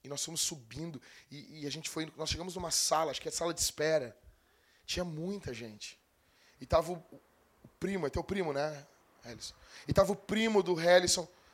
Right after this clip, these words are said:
filho dessa senhora, pediu licença no emprego e disse, "Eu não vou sair daqui enquanto eu, a minha mãe não sair daqui, eu vou ficar com ela, parado de pé."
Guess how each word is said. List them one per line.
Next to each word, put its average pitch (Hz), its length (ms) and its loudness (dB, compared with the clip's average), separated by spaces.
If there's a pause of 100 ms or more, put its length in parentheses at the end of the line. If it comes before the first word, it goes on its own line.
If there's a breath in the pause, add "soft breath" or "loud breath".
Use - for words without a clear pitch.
(500 soft breath)
filho 233 580 4
dessa 196 240 6
senhora, 185 720 6 (680 soft breath)
pediu 220 360 4
licença 240 680 8
no 233 80 0
emprego 220 400 6
e 202 40 -2
disse, 208 220 6
"Eu 214 60 8
não 208 340 6
vou 196 200 6
sair 208 280 6
daqui 202 300 -4
enquanto 214 580 0 (300 loud breath)
eu, 190 260 8
a 185 60 10
minha 190 160 10
mãe 196 160 6
não 202 160 6
sair 196 240 6
daqui, 190 240 0
eu 190 80 6
vou 185 120 2
ficar 202 200 2
com - 160 0
ela, 180 280 6 (260 loud breath)
parado 196 480 8
de 202 160 2
pé." 196 520 10